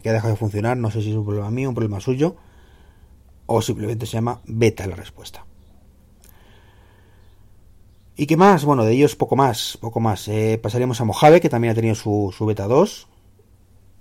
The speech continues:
Y, y bueno, esta es, es el de la, la, la mejor de todas, porque ha mejorado bastantes cositas que, que van un poco finas. Por ejemplo, en,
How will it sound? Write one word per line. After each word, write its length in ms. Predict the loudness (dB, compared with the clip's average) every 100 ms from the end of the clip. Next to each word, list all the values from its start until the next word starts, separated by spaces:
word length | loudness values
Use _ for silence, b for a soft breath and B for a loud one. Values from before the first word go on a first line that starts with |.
| -20 -20 _ -12
Y, 800 | -2 0 2 0 -2 -6 -8 -12 -6
y 100 | 0
bueno, 220 | 2 2
esta 640 | 0 4 6 6 4 0
es, 220 | 0 0 -2
es 240 | -2 2 2
el 180 | 0 -4
de 220 | 0 4
la, 220 | 4 2 -4 -10 -8
la, 480 | -8 -6 -6 -6 -4
la 140 | -2
mejor 220 | -2 2 2
de 60 |
todas, 240 | 6 6 4
porque 200 | -2 -2
ha 40 |
mejorado 260 | 0 2 2
bastantes 300 | 2 -4 -4
cositas 520 | -2 2 2 0 -14 -20 -20 -20 -12
que, 420 | -4 -2 -2 -4 -4
que 80 | -2
van 140 | 0
un 40 |
poco 180 | -2 -4
finas. 280 | -2 -2 -2
Por 100 | -4
ejemplo, 380 | -4 0 -2 -2
en, 520 | -6 -4 -4 -4 -8